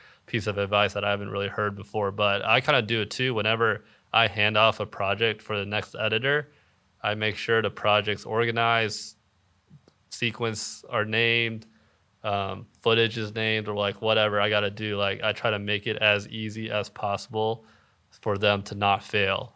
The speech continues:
without having, 'cause not only do I want them to make it,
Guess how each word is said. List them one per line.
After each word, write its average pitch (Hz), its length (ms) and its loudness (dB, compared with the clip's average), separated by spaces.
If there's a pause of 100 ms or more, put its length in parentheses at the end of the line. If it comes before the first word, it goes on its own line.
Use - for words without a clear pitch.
(120)
without 117 400 4
having, 113 420 0 (520)
'cause 117 140 -4
not 156 140 6
only 165 200 4
do 131 100 0
I 120 100 6
want 113 280 0
them 117 240 0
to 110 60 -4
make 107 200 -2
it, 101 160 -4